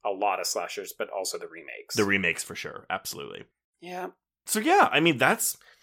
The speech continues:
Speaker 2: that's my Bloody Valentine, Joe. What are,
Speaker 1: Mm-hmm.
Speaker 2: what are your, I mean, we, we know what your thoughts are. You fucking love it.
Speaker 1: I really like this film.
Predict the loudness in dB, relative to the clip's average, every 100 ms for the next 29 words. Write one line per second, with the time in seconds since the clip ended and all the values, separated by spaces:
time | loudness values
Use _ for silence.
0 | -16 -10 -2 0 4 4 4 4 4 4
1 | 0 0 0 0 2 2 2 2 0 -4
2 | -8 -8 -8 -4 4 6 6 6 6 6
3 | 4 -2 -2 0 0 4 4 4 2 -4
4 | -4 -4 -6 -4 -4 -6 -8 -8 -8 -10
5 | _ _ _ _ 4 4 0 -12 -8 -6
6 | -4 0 2 2 0 -2 -2 -4 -4 -4
7 | -6 -10